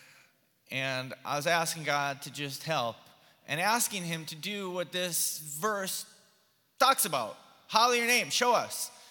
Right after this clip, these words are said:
Show yourself to us." And perhaps the reason why I was just unsatisfied with my sermon, what I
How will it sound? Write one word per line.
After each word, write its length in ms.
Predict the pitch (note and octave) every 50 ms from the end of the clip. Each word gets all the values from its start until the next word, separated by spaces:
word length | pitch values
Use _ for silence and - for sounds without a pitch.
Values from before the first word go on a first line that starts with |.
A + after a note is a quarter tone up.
| - _ _
Show 720 | - - - - - - - A#3 A3+ A#3 B3 B3 B3+ B3
yourself 720 | A#3+ A3+ A3+ G#3 F#3+ - A3 G3+ G3+ G3 G3 F#3+ - - - - - - - _ _ _ - - -
to 220 | A3+ A3 F#3 D3+ G#2
us." 480 | F2+ G2 A#2 - - - - - - - - - - _ -
And 300 | - E3 E3 E3+ E3 D#3+ - - _ _ _ _ _ _ _ _ _ _ _ _ _ _ _ _ _
perhaps 380 | - A3 A#3+ C4+ D4 C#4+ - B3+
the 80 | B3
reason 260 | A#3 A#3 B3+ A#3+ A#3
why 280 | A3+ A3 G3 G3 F#3+ F#3
I 20 |
was 200 | F#3 F3+ F#3 E3+
just 260 | - F#3+ F#3 E3 - -
unsatisfied 1040 | F3+ F#3 F#3 - - F3 D3+ D#3+ D#3+ E3+ F3+ - - G3 F#3 F#3+ F#3 F#3+ F#3+ F#3 D#3+ C#3+
with 140 | D#3+ D3+
my 140 | D#3+ D3 C#3+
sermon, 560 | C3 - - F3+ E3+ F3 F3+ F#3 F#3+ G3 F#3+
what 120 | E3+ D3+ D3
I 100 | C#3